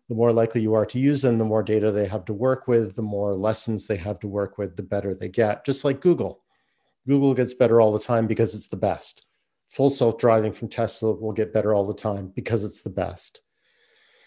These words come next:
But I don't think they're gonna be in the car business. Uh, I give it another twenty years, and I think they're gonna sell off their, their manufacturing plants or retask them for something.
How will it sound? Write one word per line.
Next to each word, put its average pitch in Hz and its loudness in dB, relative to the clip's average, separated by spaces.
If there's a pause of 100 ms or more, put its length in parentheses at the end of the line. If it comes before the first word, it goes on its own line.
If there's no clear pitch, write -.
(640)
But 143 4
I 143 8
don't 160 0
think 175 -2
they're 160 0
gonna 156 4
be 156 4
in 156 6
the 151 2
car 151 2 (160)
business. 98 -4 (240)
Uh, 110 -4
I 123 2
give 127 2
it 131 2
another 123 2
twenty 120 -2
years, 95 -2
and 104 -2
I 107 0
think 110 -2
they're 104 0
gonna 104 0 (340)
sell 120 0
off 107 -2
their, 107 -4 (140)
their 110 -4
manufacturing 110 -2
plants 131 -4
or 113 -2
retask 113 -2
them 95 -6
for 113 -8
something. 110 -8